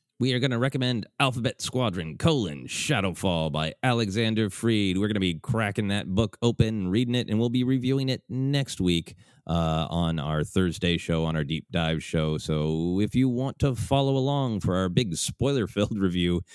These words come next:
be sure to check out Alphabet Squadron Shadowfall.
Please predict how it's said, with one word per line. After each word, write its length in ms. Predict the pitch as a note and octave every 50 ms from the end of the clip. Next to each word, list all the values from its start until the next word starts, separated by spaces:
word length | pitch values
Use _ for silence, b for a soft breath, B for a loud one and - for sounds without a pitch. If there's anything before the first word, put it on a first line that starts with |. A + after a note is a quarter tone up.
| B C#3+ A2+ B B
be 160 | F2+ G#2 G2
sure 300 | - - G2 F#2 F2+ E2+
to 100 | E2 F2
check 260 | D2 - D#2+ D#2 -
out 240 | D#2+ D2+ D2 C#2+ - _ _ _ _ _ _ _ -
Alphabet 460 | D2+ E2+ E2 - - - C2 - -
Squadron 400 | - F2+ D#2 D2+ C#2+ D2+ D#2 D2
Shadowfall. 600 | - - C2 B1 A#1 - - G#1 G1+ G1+ - -